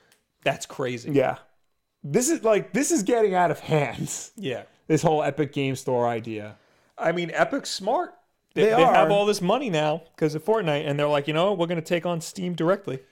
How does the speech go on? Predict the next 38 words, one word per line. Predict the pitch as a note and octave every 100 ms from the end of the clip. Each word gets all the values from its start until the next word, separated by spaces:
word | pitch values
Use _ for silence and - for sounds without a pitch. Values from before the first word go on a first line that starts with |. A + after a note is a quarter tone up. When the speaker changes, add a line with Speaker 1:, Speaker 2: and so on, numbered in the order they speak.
| _ _ _
Speaker 1:
Steam | - C#4+ D#4+
needs | C#4 E3+
a |
competitor. | D#3 C#3+ C3+ A2 A2+
Speaker 2:
Steam | C#4 F4
needs | C#4+ A3
a |
competitor, | G#3+ F3 D#3 C3+ B2+ B2+ - -
and | G3+
the | G#3+
fact | A#3 C#4+ C#4
that | A#3+
they're | A#3 G#3+ G3+ F#3 E3 -
Speaker 1:
That | E3
competitor | A3 G3 D#3+ C3+
should | - D3
be |
Microsoft, | A2+ A2+ C#3+ - - C3 -
Speaker 2:
It |
Speaker 1:
but, | D#3 -
Speaker 2:
should | F#3 C#3
be. | A2
Speaker 1:
but | G#2 B2+
Microsoft | A#2+ C#3 C3
Speaker 2:
But | E3
Speaker 1:
is | D#3+
Speaker 2:
Microsoft | F3 D#3
screws | C3+ - F3 C#3+
the |
pooch | C#3 D#3+ C#3
every | C#3 C3+
time | D3 C3
they |
try | A#2 C#3+ C3+
to | B2
do | C3 C3+
that. | A2 A2+ -
Speaker 1:
Yeah. | C3 A2